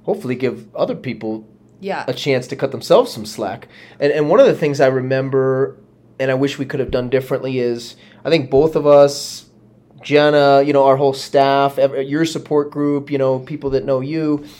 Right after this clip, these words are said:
Speaker 1: wanted there to be, like, an end.
Speaker 2: Yeah.
Speaker 1: "Oh, okay, she feels better. Oh, that workout was good. We're done with that."
Speaker 2: Yeah.
Speaker 1: And then there'd be a regression.
Speaker 2: Yes.
Speaker 1: And so it's sort of ebbed and flowed. Is that fair?
Speaker 2: Yes, and I think once,
Speaker 1: That was
Speaker 2: um,
Speaker 1: frustrating, by the way.
Speaker 2: Yeah,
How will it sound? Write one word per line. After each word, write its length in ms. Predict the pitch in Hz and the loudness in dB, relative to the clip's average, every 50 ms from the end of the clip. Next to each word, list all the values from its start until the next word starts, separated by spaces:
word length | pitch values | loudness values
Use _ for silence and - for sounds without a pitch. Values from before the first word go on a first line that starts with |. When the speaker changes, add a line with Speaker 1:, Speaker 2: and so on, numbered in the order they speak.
| - - - - | -20 -20 -16 -8
Speaker 1:
wanted 580 | 143 143 165 175 185 185 175 160 143 135 - - _ - | 2 4 6 6 6 6 4 2 0 -4 -14 -20 _ 0
there 180 | 143 156 156 151 | 2 2 2 2
to 120 | 156 160 | 0 -4
be, 140 | 135 143 147 | -2 2 4
like, 140 | 160 175 - | 4 4 2
an 80 | 127 | 2
end. 340 | - - 143 113 95 90 - - _ _ _ _ - | 0 0 0 0 -2 -6 -14 -20 _ _ _ _ -8
Speaker 2:
Yeah. 180 | 208 214 - - - _ _ _ _ _ - | -8 -8 -8 -8 -14 _ _ _ _ _ 6
Speaker 1:
"Oh, 240 | 214 269 262 214 254 | 10 10 12 12 10
okay, 200 | - - 208 202 | 10 10 8 8
she 180 | 202 - 226 | 8 6 0
feels 240 | 214 214 233 220 - | 0 4 4 4 6
better. 220 | 214 226 247 190 165 | 6 6 8 10 10
Oh, 160 | 175 247 262 | 10 12 12
that 160 | 220 226 277 | 12 10 10
workout 220 | 247 233 233 226 190 | 10 8 8 6 4
was 80 | 170 165 | 6 6
good. 160 | 220 185 147 | 6 6 6
We're 120 | 170 269 | 6 4
done 280 | 269 175 226 254 233 190 | 6 8 8 8 8 6
with 120 | 151 139 - | 4 4 6
that." 340 | 170 196 160 - - - - - - | 6 6 6 4 0 -8 -18 -14 -10
Speaker 2:
Yeah. 240 | - 208 156 - - - _ - | -8 -8 -8 -8 -10 -14 _ -2
Speaker 1:
And 180 | 151 160 160 | 0 2 4
then 400 | 170 165 165 160 156 147 143 139 - - _ | 6 6 6 4 2 -2 -8 -10 -16 -20 _
there'd 200 | - 156 160 139 | -4 -4 -4 0
be 160 | 139 156 147 147 | 2 2 4 4
a 40 | |
regression. 600 | 131 135 131 135 143 139 123 120 - - - - - _ | 4 2 2 2 4 4 4 2 -2 -10 -16 -20 -20 _
Speaker 2:
Yes. 320 | 196 202 180 - - - | -8 -8 -8 -8 -4 0
Speaker 1:
And 180 | 156 160 160 160 | 2 2 2 2
so 220 | - - 185 170 | 2 2 2 4
it's 140 | 165 160 - | 2 2 0
sort 240 | - - 214 220 220 | 2 4 6 6 6
of 100 | 196 160 170 - | 6 4 2 4
ebbed 240 | 175 180 175 156 | 4 4 4 2
and 120 | 160 147 139 | 0 -4 -4
flowed. 340 | - - 156 151 131 110 107 | -2 0 2 4 4 4 2
Is 100 | 110 107 | 0 2
that 260 | 131 143 147 - - | 4 4 4 4 2
fair? 320 | - - 107 87 78 - - | -4 -10 -10 -8 -10 -12 -14
Speaker 2:
Yes, 500 | - 220 240 220 165 123 - 196 - - | -8 -4 -4 -2 -2 -4 -6 -10 -12 -12
and 180 | - - 226 220 | -10 -8 -8 -6
I 100 | 214 220 | -6 -6
think 280 | 220 247 269 269 277 - | -8 -8 -10 -10 -10 -10
once, 340 | 269 247 240 233 233 226 208 | -10 -8 -8 -8 -10 -12 -4
Speaker 1:
That 200 | - - 151 175 | 2 4 6 6
was 120 | 180 170 - | 6 4 0
Speaker 2:
um, 40 | |
Speaker 1:
frustrating, 580 | 185 190 - 214 214 214 214 - 143 131 120 117 | -4 0 2 2 2 2 2 2 0 0 0 -2
by 120 | 113 117 | -4 -4
the 80 | 110 110 | -4 -4
way. 200 | 104 98 104 131 - - | -6 -6 -8 -10 -14 -8
Speaker 2:
Yeah, 200 | - 226 240 - | -4 -2 0 0